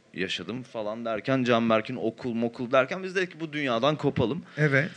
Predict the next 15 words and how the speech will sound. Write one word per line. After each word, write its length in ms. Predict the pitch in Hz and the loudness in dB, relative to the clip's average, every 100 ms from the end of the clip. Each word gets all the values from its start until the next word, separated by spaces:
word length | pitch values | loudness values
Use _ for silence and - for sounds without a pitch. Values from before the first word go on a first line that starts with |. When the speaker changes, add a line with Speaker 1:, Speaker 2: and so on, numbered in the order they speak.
| - - | -12 -4
Speaker 1:
Ama 260 | 127 196 | -2 -2
kürek 400 | - 147 190 147 | 2 4 4 2
bitti 320 | 131 - 214 | -6 -4 -4
ve 80 | 185 180 | -2 -2
kürek 400 | 139 160 160 - - | 0 0 -2 -14 -14
şöyle 460 | - - 147 147 127 | -6 2 4 6 6
bir, 180 | 123 90 | 4 6
e, 340 | 113 110 110 | 8 8 8
istatistiği 680 | 107 - 123 131 - - 143 | 4 0 -4 -2 -2 4 8
varmış 420 | 127 98 92 - | 8 6 2 -6
bizde 200 | 98 98 | -6 0
o 140 | 95 95 | 0 2
dönemde 360 | 104 104 104 | 0 -2 -2
hocalarımız 540 | 101 107 107 110 113 107 | 0 2 2 2 0 -2
söylemişti. 580 | 107 90 90 - - | -2 -2 -4 -6 -8